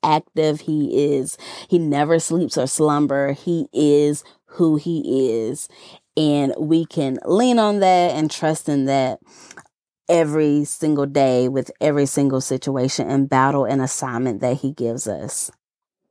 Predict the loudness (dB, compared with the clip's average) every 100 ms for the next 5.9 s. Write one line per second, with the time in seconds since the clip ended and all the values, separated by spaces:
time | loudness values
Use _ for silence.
0 | _ -20 -20 _ _ _ 0 2 2 0
1 | 0 0 0 0 0 2 0 0 -2 -4
2 | 0 2 2 0 -2 -2 -2 -2 0 0
3 | 0 -2 -4 -4 -4 -4 -4 -4 0 2
4 | 2 2 0 2 2 2 0 -4 -4 -8
5 | -8 -2 0 2 4 6 4 2